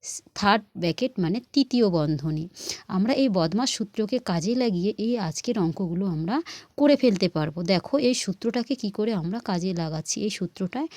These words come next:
মনে রাখবে। এখানে আছে দেখো পৃষ্ঠা নম্বর তিনের এই অঙ্কটা তিরিশ বিয়োগ চব্বিশ। তাহলে এখানে দেখো আমরা ব্র্যাকেটের, উম, প্রথমে হচ্ছে বন্ধনীর কাজটা করে নিলাম। তিরিশ বন্ধনীর কত, চব্বিশ থেকে আঠেরো হয়ে গেল।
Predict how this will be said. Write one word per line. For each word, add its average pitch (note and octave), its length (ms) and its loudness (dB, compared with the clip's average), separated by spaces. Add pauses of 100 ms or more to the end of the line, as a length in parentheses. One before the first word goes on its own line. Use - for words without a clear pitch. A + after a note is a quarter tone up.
(240)
মনে G#3 220 4
রাখবে। D3+ 300 0
এখানে C4+ 360 0
আছে G3+ 280 -2
দেখো F3 300 -4
পৃষ্ঠা G3+ 340 -4
নম্বর G3+ 340 0 (1080)
তিনের F3+ 340 4 (460)
এই C4+ 180 2
অঙ্কটা F#3+ 420 2 (540)
তিরিশ A#3 380 0
বিয়োগ G#3 240 0 (120)
চব্বিশ। F3 300 -2
তাহলে A3+ 280 0
এখানে C4+ 260 -2
দেখো F3+ 300 -2 (120)
আমরা F3+ 320 0
ব্র্যাকেটের, G3+ 600 0
উম, F3+ 420 0
প্রথমে B3+ 440 -2
হচ্ছে G#3+ 360 -4 (460)
বন্ধনীর F#3 440 4
কাজটা F#3 340 -4
করে F3 260 -2
নিলাম। D#3 280 -4 (100)
তিরিশ G3+ 340 -2 (120)
বন্ধনীর F#3+ 440 0
কত, E3+ 180 -4
চব্বিশ F#3+ 440 -4
থেকে A#3+ 320 -6 (320)
আঠেরো B3+ 340 0
হয়ে B3+ 240 2
গেল। A#3+ 160 0